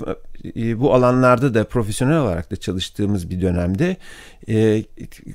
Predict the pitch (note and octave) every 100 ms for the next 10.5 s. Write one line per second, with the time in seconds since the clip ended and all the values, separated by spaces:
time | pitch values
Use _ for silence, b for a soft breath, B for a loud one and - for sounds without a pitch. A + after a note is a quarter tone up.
0 | _ - - - - - A2 G#2 B2 E3+
1 | D#3+ C#3 C3 A#2 A2 - A#2 A2 A#2 G#2+
2 | - C#3+ A2 F2+ F#2+ F#2 D#2+ E2 E2 F2+
3 | G2+ G2 G2+ G2 G2+ B2+ C3+ - - -
4 | G2+ F#2+ F#2 A2 G2+ - G#2 F#2+ G2+ G2+
5 | F#2+ F#2 F2 F2 E2+ D#2+ D#2 F2 F2 F2+
6 | F2+ F2+ - G2+ G2 A2 A#2+ G#2+ F#2 F2
7 | E2+ F#2+ F#2+ F2+ F2+ F2+ G2+ D#3+ B B
8 | B B - B2+ G2+ - E3+ F#3+ - -
9 | B2+ B2+ B2+ - A#2 G#2 - G#2 - A2
10 | D#3 G2+ - F#2 D#3